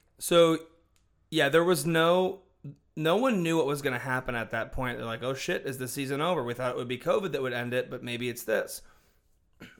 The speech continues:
All of a sudden, miraculously it seemed, oh,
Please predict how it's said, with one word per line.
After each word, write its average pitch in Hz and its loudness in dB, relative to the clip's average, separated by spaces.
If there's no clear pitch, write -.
All 185 4
of 170 0
a 139 -6
sudden, 196 0
miraculously 151 -2
it 127 -6
seemed, 160 -4
oh, 240 4